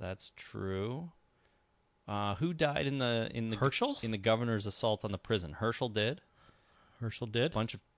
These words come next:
Speaker 1: a bunch of governor people died.
Speaker 2: So I think it was Herschel.
Speaker 1: Boy, it has been a long time.
Speaker 2: It really has.
Speaker 1: Since we've had a
Speaker 2: Anyway, I was just, uh, I just thought of that. Just wondering who, uh, you know, who died.
Speaker 1: So nobody died on the, on the road to Terminus?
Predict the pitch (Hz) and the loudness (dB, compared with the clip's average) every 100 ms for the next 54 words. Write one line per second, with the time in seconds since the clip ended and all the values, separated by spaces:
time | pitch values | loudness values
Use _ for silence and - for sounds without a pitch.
0 | - 95 110 113 104 101 110 117 101 - | -10 -2 0 0 -4 2 4 4 -2 -2
1 | 98 101 104 92 87 87 113 165 - _ | -6 -6 -4 -2 0 0 -2 -6 -18 _
2 | _ _ _ _ _ _ _ _ _ - | _ _ _ _ _ _ _ _ _ -8
3 | 117 120 117 - 123 - - _ _ _ | -6 -4 -4 -4 -6 -6 -14 _ _ _
4 | _ _ _ _ _ _ _ _ _ _ | _ _ _ _ _ _ _ _ _ _
5 | _ - 113 120 123 135 107 87 78 80 | _ 0 2 2 0 0 -2 -2 -2 -4
6 | 85 78 78 - - - _ - - - | -6 -8 -8 -12 -20 -20 _ -20 -20 -20
7 | _ 92 90 107 101 95 101 98 92 101 | _ -8 -2 0 0 -2 -4 -6 -2 0
8 | 135 165 131 - 165 - - - 165 147 | 2 2 0 0 0 0 -2 0 2 4
9 | 143 143 - 147 - - 123 85 82 - | 4 0 0 -2 -2 0 0 0 -6 -16
10 | - _ - - 123 113 107 101 113 117 | -20 _ -16 -4 -2 0 0 0 2 2
11 | 110 107 104 101 104 _ _ _ _ _ | 0 0 0 -2 -6 _ _ _ _ _
12 | 123 107 107 113 104 87 151 147 180 208 | -10 -4 -2 0 0 0 2 2 2 0
13 | 185 139 143 160 139 131 - 120 107 92 | 0 0 0 0 0 -2 -2 -2 0 2
14 | 101 120 127 - 120 123 151 208 - | 4 4 -2 -8 -4 -4 -4 -6 -12